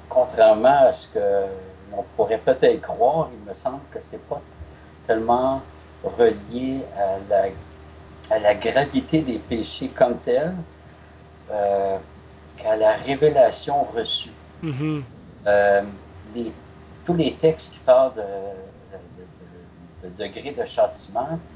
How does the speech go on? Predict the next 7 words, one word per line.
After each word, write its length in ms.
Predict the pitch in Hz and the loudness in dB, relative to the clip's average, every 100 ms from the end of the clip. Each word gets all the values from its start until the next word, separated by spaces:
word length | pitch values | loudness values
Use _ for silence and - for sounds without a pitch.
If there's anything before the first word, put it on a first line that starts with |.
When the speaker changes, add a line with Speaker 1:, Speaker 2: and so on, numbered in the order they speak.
| - - - - - | -14 -14 -12 -12 -6
Speaker 1:
relient 420 | 123 120 117 151 | -2 -4 -4 -10
ces 220 | 156 - 101 | -10 -12 -12
degrés, 720 | 101 98 90 87 110 139 180 - - - - - - - | -10 -10 -12 -12 -10 -8 -8 -10 -20 -20 -20 -20 -12 -4
euh, 260 | 95 95 - | 0 0 2
à 100 | 101 | 2
la 140 | 104 101 | 4 4
révélation 760 | 113 120 117 107 98 - 120 | 2 -4 0 0 0 -6 -6